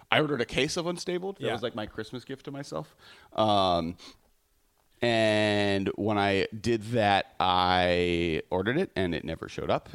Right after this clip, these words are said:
Speaker 1: and U S P S lost it, and then me and the store that sold it to me went back and forth, and by the time that the store that me and I was going back and forth with decided to reimburse me,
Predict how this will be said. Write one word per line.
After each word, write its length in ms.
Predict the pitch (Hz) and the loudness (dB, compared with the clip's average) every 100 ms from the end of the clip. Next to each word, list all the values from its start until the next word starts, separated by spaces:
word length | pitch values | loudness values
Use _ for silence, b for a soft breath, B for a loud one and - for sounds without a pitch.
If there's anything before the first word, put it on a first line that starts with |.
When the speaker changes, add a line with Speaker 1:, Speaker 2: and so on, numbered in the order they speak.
| - | -10
Speaker 1:
and 160 | 85 | -8
U 60 | 69 | -8
S 100 | - | -10
P 160 | - 78 | -8 -8
S 200 | - - | -8 -6
lost 300 | 101 - 92 | -6 -4 -10
it, 100 | - | -10
and 160 | - 92 | -12 -10
then 180 | 76 82 | -10 -8
me 140 | 85 | -8
and 160 | 80 78 | -8 -10
the 40 | |
store 280 | 73 90 87 | -10 -8 -8
that 140 | 73 - | -8 -4
sold 180 | 120 | -4
it 60 | 139 | -4
to 100 | 156 | -4
me 100 | 151 | -2
went 180 | 127 82 | -2 -4
back 180 | 80 - | -6 -6
and 100 | - | -6
forth, 320 | 127 147 - | -2 -2 -4
and 80 | 90 | -2
by 120 | 87 | 0
the 80 | 82 | -2
time 260 | - 92 | 0 0
that 180 | 95 82 | 0 -2
the 420 | 87 85 82 78 - | -4 -2 -2 -4 -8
store 300 | - 107 107 | -8 -2 -2
that 160 | 101 92 | -2 -2
me 140 | 95 | -2
and 240 | 95 90 - - | -2 -4 -8 -10
I 60 | |
was 80 | 92 | -6
going 180 | 90 85 | -6 -2
back 200 | 92 - | -4 -4
and 100 | 90 | -8
forth 240 | 98 95 | -8 -8
with 240 | 98 92 - B B B | -8 -10 -12 B B B
decided 360 | 123 123 117 107 | -4 0 0 0
to 80 | |
reimburse 480 | 110 165 143 139 - | 0 0 0 -2 -2
me, 340 | 120 120 113 | -2 0 0